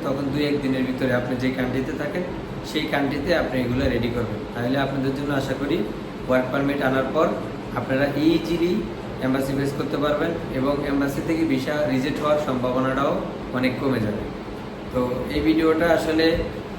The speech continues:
আমি করতেছি, আমার যেহেতু অনেক পোল্যান্ডের ওয়ার্ক পারমিট আমার হাতে আইসা পৌঁছায় গেছে অনেকগুলা, সবাইটা সবার কাছে দিয়ে দিছি, সবার এম্বাসি ডেট ডালা হয়ে গেছে। এখন সবাই এম্বাসির জন্য অপেক্ষা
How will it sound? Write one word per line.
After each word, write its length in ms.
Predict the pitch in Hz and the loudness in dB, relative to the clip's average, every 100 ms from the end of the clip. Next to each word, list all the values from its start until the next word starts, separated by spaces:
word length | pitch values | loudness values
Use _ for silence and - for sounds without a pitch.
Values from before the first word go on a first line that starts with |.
| - - | -8 -4
আমি 460 | 135 147 151 156 156 - | 0 0 -2 -2 -4 -4
করতেছি, 460 | 147 147 139 156 | -4 -2 -2 0
আমার 280 | 139 135 135 | 2 2 0
যেহেতু 300 | 135 139 143 | 0 0 0
অনেক 260 | 131 135 131 - 131 | 0 2 0 -2 2
পোল্যান্ডের 360 | 131 135 139 | 2 4 2
ওয়ার্ক 220 | 131 123 120 | 2 2 2
পারমিট 300 | 131 123 127 - - - - - | 0 2 2 0 -6 -8 -8 -8
আমার 180 | 120 123 | -4 0
হাতে 260 | 120 123 131 | 0 0 0
আইসা 200 | 117 127 120 | 0 0 -2
পৌঁছায় 320 | 120 135 131 | 0 2 2
গেছে 220 | 123 143 | 2 0
অনেকগুলা, 500 | 131 123 120 131 151 - - - - - | 0 0 0 2 2 0 -6 -8 -8 -4
সবাইটা 360 | 127 131 131 147 | 2 2 2 0
সবার 280 | 139 131 135 | 0 2 2
কাছে 200 | 139 135 | 0 0
দিয়ে 180 | 135 135 | 2 2
দিছি, 240 | 127 131 139 - | 2 -2 -2 -2
সবার 260 | 123 131 | 2 4
এম্বাসি 360 | 127 127 123 131 123 | 4 2 -2 -2 0
ডেট 180 | 131 131 - - - - | 0 0 -6 -8 -8 -4
ডালা 200 | 123 135 | 0 2
হয়ে 280 | 135 131 131 | 4 4 4
গেছে। 280 | 131 131 160 - - - - 131 | 2 0 -4 -6 -8 -8 -6 -2
এখন 160 | 127 123 | 0 0
সবাই 220 | 131 139 143 | 0 2 2
এম্বাসির 380 | 127 123 123 131 | 2 0 -2 -2
জন্য 140 | 131 127 | 0 0
অপেক্ষা 340 | 120 120 | 0 -2